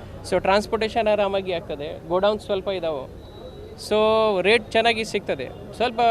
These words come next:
ಒಳ್ಳೆ ಬ್ರ್ಯಾಂಡಿಂಗ್, ಮಾರ್ಕೆಟಿಂಗ್, ಮತ್ತು ಇನ್ನು ಹೆಚ್ಚಿಗೆ ನೆಕ್ಸ್ಟ್ ಪ್ರೊಸೆಸಿಂಗ್. ಈಗ ಇಲ್ಲಿ ಲೋಕಲ್ ಒಂದು ಕಿನ್ನಾಲ್ ಬ್ರ್ಯಾಂಡ್ ಇತ್ತು, ಅದು,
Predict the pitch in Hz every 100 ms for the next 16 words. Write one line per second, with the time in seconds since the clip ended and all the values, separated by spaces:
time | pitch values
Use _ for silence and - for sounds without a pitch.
0 | 220 214 226 208 175 190 208 214 190 185
1 | 196 247 226 208 247 208 220 262 - 147
2 | 170 247 233 247 190 220 - 240 339 -
3 | 208 208 226 220 143 - - - - 180
4 | 202 185 196 240 220 220 220 233 226 208
5 | 202 208 226 226 214 208 214 208 - 156
6 | 165 214 - - - - 165 175 185 185
7 | 180